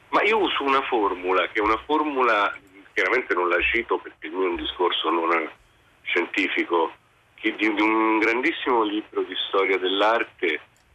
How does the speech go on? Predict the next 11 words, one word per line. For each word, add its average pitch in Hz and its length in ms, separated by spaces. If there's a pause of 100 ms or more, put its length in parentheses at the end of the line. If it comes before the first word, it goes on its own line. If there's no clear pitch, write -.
che - 80
è - 40
stato 92 240
scritto - 280
da 95 160
un 95 220
marito 107 360
e 107 40
moglie, 80 560
Wittkower, 78 800
che - 100